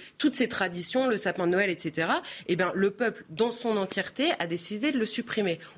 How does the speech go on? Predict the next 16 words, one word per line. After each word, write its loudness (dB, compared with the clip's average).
On 4
pourrait -2
dire, -2
par 0
exemple, 0
euh, -2
quand -6
je -2
dis -2
les 4
territoires 0
perdus -2
de -4
la 2
République, -4
consommer, 2